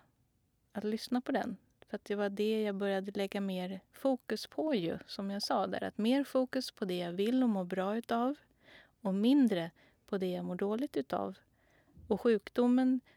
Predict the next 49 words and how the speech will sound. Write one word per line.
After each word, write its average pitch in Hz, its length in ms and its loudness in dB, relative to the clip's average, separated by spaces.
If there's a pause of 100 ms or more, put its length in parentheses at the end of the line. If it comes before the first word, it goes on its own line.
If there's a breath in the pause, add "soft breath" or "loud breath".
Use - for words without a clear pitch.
den 262 160 6
visste 294 300 2
jag 262 80 6
ju 370 80 6
redan 240 280 6
att 170 120 -2
den 180 140 -2
fanns 175 340 -6
där 180 140 0
och 175 80 2
hur 175 140 0
den 175 140 0
funkar. 185 420 0
Så 226 140 -4
varför 240 160 -2
skulle 247 220 0
jag 247 60 4
hålla 247 140 2
på - 80 -6
och - 100 2
älta 233 280 0
om 220 120 4
den? 233 320 2
Den, 254 320 2 (280)
den 220 160 2
är 233 120 4
ju 403 60 2
där. - 280 0 (140)
Ja. 196 300 0 (420)
Men 220 180 2
det 214 80 2
här 190 120 0
just 180 260 -4
att - 140 -8
stoppa - 600 -2
den 185 220 0
inre 190 320 -2
kritiken 202 720 -6 (880)
som 196 180 -6
hade 185 220 -2
så - 120 -6
mycket 185 200 -4
åsikter 180 540 -2
och 175 60 -4
skulle 180 220 -4
döma 185 400 0
mig 165 240 0
för - 120 -8
varje 160 540 -4